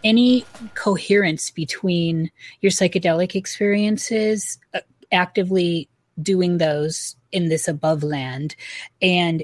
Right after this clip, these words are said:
your dream recall, your dream experiences in that kind of ether land?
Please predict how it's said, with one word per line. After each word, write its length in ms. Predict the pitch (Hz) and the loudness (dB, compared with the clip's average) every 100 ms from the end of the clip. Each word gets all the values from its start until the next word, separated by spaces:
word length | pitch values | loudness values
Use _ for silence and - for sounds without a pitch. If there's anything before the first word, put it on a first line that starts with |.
| - | -2
your 220 | 175 170 | 2 2
dream 400 | 160 175 175 170 | 2 0 2 2
recall, 520 | 165 - 175 156 151 | 0 -4 -4 -2 -2
your 160 | 156 151 | -4 -6
dream 380 | 175 165 160 151 | -4 -2 -2 -4
experiences 1040 | 151 - - 175 156 151 - 165 147 143 - | -8 -8 -2 0 0 -2 -4 -4 -2 -4 -4
in 380 | 160 160 151 151 | -4 -2 -2 -2
that 200 | 151 - | -4 -6
kind 220 | - 160 | -4 -2
of 120 | 147 - | -2 -2
ether 640 | 170 175 - 147 139 143 - - | -2 -2 -2 -2 -2 -4 -12 -6
land? 600 | 147 143 131 120 143 - | -2 0 -2 -8 -14 -18